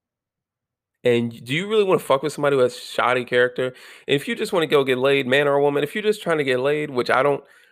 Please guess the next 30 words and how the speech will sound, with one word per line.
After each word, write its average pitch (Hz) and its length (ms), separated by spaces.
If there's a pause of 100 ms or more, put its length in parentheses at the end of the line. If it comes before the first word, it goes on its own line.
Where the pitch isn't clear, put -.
agree 120 300
with 165 160
necessarily, 156 1000
I - 80
think 180 220
that 139 120
women 165 320
shouldn't 170 280
do 175 120
it 170 80
because 135 240
it 120 80
makes 127 220
it 131 60
more 117 180
difficult 117 380
to - 60
pair 131 300
bond. 156 440 (440)
But 117 140
men 147 260
have 135 320
to 139 100
have 127 300
some 117 240
sort 127 320
of 110 340 (540)
experience 120 640
because 117 320
if, - 240